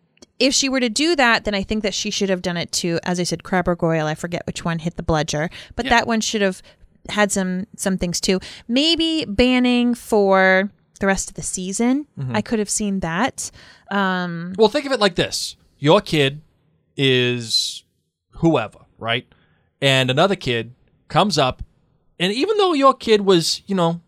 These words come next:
Speaker 2: giving it out a little bit, your kid gets smacked and punched by this other kid. Don't, wouldn't you want there to be some kind of recourse?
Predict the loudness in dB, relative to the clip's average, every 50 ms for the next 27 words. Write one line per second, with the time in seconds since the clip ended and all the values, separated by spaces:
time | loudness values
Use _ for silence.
0 | -20 -6 0 2 2 2 2 2 4 4 4 4 4 4 4 2 2 0 0 -2
1 | -2 -4 -4 _ _ _ _ _ _ _ _ _ _ _ _ _ _ _ _ _
2 | _ _ _ _ _ _ _ _ _ _ _ _ _ _ _ _ _ _ _ _
3 | _ _ _ _ _ _ -18 -12 -2 2 4 6 6 4 2 2 0 0 0 2
4 | 0 0 0 0 -4 -6 -6 -8 -12 _ _ _ _ -4 0 0 0 2 2 2
5 | 2 0 0 -2 -8 -16 -18 -18 _ _ _ _ _ _ _ _ -10 -10 -8 -4
6 | 0 2 2 2 0 -2 -10 -14 -18 -20 _ _ _ _ _ _ _ _ _ _
7 | _ _ _ _ _ _ -4 2 4 4 6 4 4 2 0 0 0 0 0 -2
8 | -12 -16 -18 -18 -20 -20 _ _ _ _ _ _ _ _ _ _ _ _ -20 -14
9 | -4 2 2 2 2 2 _ _ -4 -4 -4 -4 -4 -12 -12 -8 -6 -6 -6 -6
10 | -6 -4 0 0 0 0 -2 -6 -6 -4 -4 -4 -4 -6 -8 -6 -6 -4 -4 -4
11 | -6 -6 -8 -8 -8 -8 -10 -10 -12 -16 -12 -8 -6 -6 -6 -6 -8 -12 -14